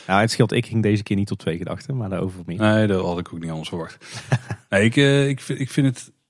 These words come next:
Speaker 2: denk ik wel passen bij het geheel, hè. Het is allemaal, eh, lollig en dat soort, en, eh, dat soort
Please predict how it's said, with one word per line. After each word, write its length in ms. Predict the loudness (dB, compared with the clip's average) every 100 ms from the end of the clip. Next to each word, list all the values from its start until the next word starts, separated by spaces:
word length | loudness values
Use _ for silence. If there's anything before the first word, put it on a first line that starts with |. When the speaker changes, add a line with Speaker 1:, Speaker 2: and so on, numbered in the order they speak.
| _ _
Speaker 2:
denk 260 | -2 0 0
ik 120 | -2
wel 140 | 0
passen 320 | 0 -2 -2 2
bij 100 | 2
het 120 | 4
geheel, 360 | 4 4 4
hè. 100 | 2 2 0 -2
Het 160 | -4
is 80 | -4
allemaal, 580 | -2 -2 -2 0 0 0
eh, 60 | -2
lollig 240 | -2 -2
en 120 | -4
dat 120 | -4
soort, 220 | -4 -6 -6
en, 120 | -10
eh, 60 | -12 -16 -20
dat 160 | -12 -8
soort 240 | -8 -8